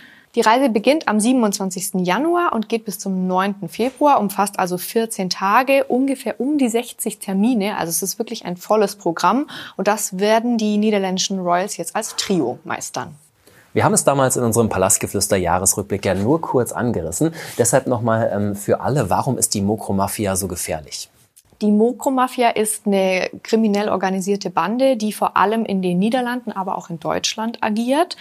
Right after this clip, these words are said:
Speaker 1: Das Wort Mafia steht ja für sich. Mokro steht dafür, dass die Täter eigentlich meistens aus Marokko stammen,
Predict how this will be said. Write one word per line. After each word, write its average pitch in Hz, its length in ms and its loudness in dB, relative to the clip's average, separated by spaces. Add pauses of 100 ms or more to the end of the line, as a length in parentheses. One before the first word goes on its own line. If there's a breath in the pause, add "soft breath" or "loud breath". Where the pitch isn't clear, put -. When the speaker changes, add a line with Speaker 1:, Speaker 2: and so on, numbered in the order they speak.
(260 loud breath)
Speaker 1:
Das 196 160 -2
Wort 190 180 0
Mafia 202 460 0
steht 196 300 -2
ja 180 80 -4
für 185 120 -4
sich. 226 300 -2
Mokro 247 540 2
steht 214 420 -2
dafür, 202 320 0
dass 185 240 -2
die 190 160 -6
Täter 190 720 0
eigentlich 220 520 2
meistens 180 300 -4
aus - 160 -6
Marokko 190 400 -2
stammen, 247 420 -2